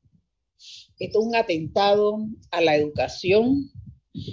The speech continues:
esto es un atentado no a los puestos de trabajo, que sí que también, pero no, es un atentado al conocimiento mismo. No se puede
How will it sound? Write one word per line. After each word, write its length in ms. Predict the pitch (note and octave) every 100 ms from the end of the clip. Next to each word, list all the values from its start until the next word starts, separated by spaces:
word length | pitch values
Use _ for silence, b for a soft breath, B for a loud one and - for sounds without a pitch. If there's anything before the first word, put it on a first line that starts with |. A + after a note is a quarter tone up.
| B
esto 280 | - F#3 G#3
es 40 |
un 120 | G#3+ A3+
atentado 580 | A3+ F#3 E3+ F#3+ C4
no 80 | E4
a 200 | A#4 A4
los 100 | -
puestos 340 | - F#4+ E4 C4
de 120 | G3
trabajo, 720 | E3 D#3+ F#3 D4 A3 F3 D#3
que 100 | D3+
sí 200 | C3+ - G#4+
que 80 | B3+
también, 720 | G#3 B3 F#4+ D#4+ E3+ C3 B2 - _ _
pero 360 | - G3+ F#3+ F#3
no, 460 | A#3 G4+ - - - b b b -
es 120 | G3+
un 180 | A#3 D4+
atentado 580 | D#4+ A3 - G3+ G#3 D4+
al 140 | C#4
conocimiento 1080 | G#3+ F#3+ F3+ - F3 F3 F#3+ C4+ - G#3+ D#3
mismo. 880 | D#3+ C#4 F4 - F3+ D3+ G#2+ - C3 - _ b b b -
No 200 | F#3 C4
se 220 | C4 C4
puede 680 | - A3+ B3+ B3 B3+ C#4